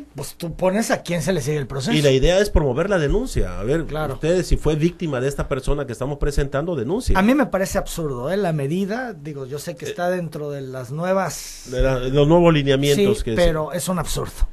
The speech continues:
Speaker 1: me parece
Speaker 2: Sí.
Speaker 1: un absurdo. Ricardo Morales Izquierdo le dice al fiscal que la banda del poblado Cocuyulapa, Cunduacán, sigue operando porque solo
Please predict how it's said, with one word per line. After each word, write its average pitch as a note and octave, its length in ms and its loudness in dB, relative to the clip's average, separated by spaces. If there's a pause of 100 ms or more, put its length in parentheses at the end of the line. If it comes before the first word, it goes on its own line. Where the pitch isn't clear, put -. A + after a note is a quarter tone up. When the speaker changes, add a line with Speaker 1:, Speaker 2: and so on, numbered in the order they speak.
(120)
Speaker 1:
me C#3 140 -4
parece - 260 2
Speaker 2:
Sí. A#2 60 2
Speaker 1:
un G#2 80 -2
absurdo. C3+ 420 -10 (320)
Ricardo C#4+ 340 2
Morales A#3+ 400 0
Izquierdo A3+ 460 -4
le D3 140 0
dice G#3 240 -4
al G3 80 -4
fiscal F3+ 580 -2
que D3+ 100 -6
la F3 120 0
banda A#3 300 0
del G3 140 -2
poblado F3+ 440 -2
Cocuyulapa, F3 640 -4
Cunduacán, E3 400 -6
sigue G#3 220 -6
operando G#3 440 -6
porque D3+ 240 -12
solo G3+ 360 -6